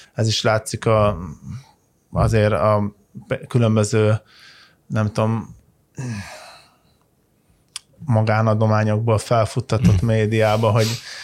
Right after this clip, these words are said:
Speaker 1: hogy attól, hogy beledom-, nyomnak valamibe százmilliókat, még nem fog érdekelni az embereket.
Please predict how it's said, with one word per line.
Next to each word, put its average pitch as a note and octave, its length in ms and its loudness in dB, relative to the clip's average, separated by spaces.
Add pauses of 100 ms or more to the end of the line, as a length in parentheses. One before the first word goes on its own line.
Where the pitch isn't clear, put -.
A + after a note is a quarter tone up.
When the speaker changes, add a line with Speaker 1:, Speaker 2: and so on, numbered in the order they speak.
(100)
Speaker 1:
hogy B2 140 2
attól, A#2+ 300 2
hogy A2+ 80 2
beledom-, A#2 420 2 (100)
nyomnak A#2+ 420 2
valamibe A2 800 4 (120)
százmilliókat, A2+ 920 0
még A#2 120 -2
nem A#2+ 180 0
fog B2 160 -6
érdekelni A2+ 500 -2
az G#2+ 140 -2
embereket. G#2+ 680 -4